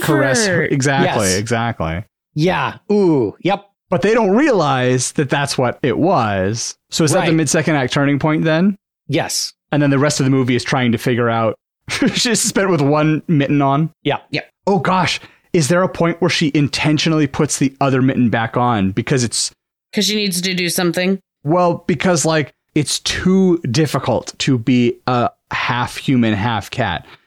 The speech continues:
Speaker 1: She can be all human, and that's easy, and she can be all cat, and that's easy. But how do you explain the middle bit to people?
Speaker 3: I like the idea of her having to put, or her choosing to
Speaker 1: Right.
Speaker 3: put the other mitten back on in order to turn full cat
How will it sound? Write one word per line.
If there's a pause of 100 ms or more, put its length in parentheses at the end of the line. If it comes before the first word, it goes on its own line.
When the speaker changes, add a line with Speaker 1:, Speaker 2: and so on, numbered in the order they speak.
(180)
Speaker 1:
She
can
be (120)
all
human,
and
that's
easy,
and
she
can
be
all
cat,
and
that's
easy. (220)
But
how
do
you
explain
the
middle
bit
to
people? (540)
Speaker 3:
I
like
the
idea
of
her
having
to
put,
or
her (140)
choosing
to
Speaker 1:
Right.
Speaker 3:
put
the
other
mitten
back
on (120)
in
order
to
turn
full
cat